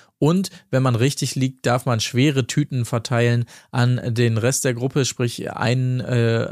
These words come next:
oder zwei auswählen, die entsprechende Tüten bekommen. Wenn man falsch antwortet, muss man selber Tüten nehmen, die eben, wie gesagt, relativ schwer sind. Und wer dann irgendwann aufgeben muss, weil er da steht mit schweren Tüten und sie nicht mehr halten kann, der hat verloren,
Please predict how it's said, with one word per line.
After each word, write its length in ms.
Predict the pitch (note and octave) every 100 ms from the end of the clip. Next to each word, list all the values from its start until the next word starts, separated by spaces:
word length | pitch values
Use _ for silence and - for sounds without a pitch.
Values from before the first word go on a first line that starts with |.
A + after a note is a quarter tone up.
| - - -
oder 260 | - B2 G#2+
zwei 400 | - A2+ A2+ A#2
auswählen, 880 | B2+ C#3+ - C3+ A#2 B2+ C#3+ C#3 A#2+
die 220 | B2 B2
entsprechende 520 | A#2 - B2 B2 A2+
Tüten 300 | - - B2
bekommen. 380 | A2 - A#2+ B2
Wenn 100 | A#2
man 120 | A#2
falsch 320 | A2 A2+ A#2
antwortet, 400 | - A#2+ A#2 A#2
muss 220 | A#2 A#2+ A#2+
man 100 | A2
selber 340 | A#2+ D3 C#3+
Tüten 440 | - D3 C#3+ C3
nehmen, 420 | A#2+ C3+ D3 D3 C3
die 340 | C3+ D#3+ -
eben, 360 | C#3 C#3+ C3+ B2
wie 100 | A#2+
gesagt, 460 | A#2+ A#2 C#3 C#3
relativ 420 | B2 B2+ B2 A#2
schwer 440 | - B2 A#2 D3 E3
sind. 280 | D3 D#3+ -
Und 400 | C#3+ D#3 D3+ C3+
wer 280 | C3+ D3 - - - -
dann 180 | B2+ B2
irgendwann 380 | C#3+ C#3+ B2 A#2+
aufgeben 520 | D3 E3 D3 C#3+ B2+
muss, 280 | B2 D3 B2
weil 140 | A#2+
er 80 | A#2
da 100 | A#2
steht 280 | - C#3 -
mit 140 | B2
schweren 380 | - B2+ B2+ A#2
Tüten 300 | C#3 C#3 B2+
und 120 | A#2
sie 120 | B2
nicht 160 | A#2+ -
mehr 140 | A#2
halten 240 | A#2 A#2+ B2
kann, 200 | A#2 G#2+
der 180 | G#2
hat 200 | G#2 G#2 - - _
verloren, 560 | - B2 A2+ C3+ C#3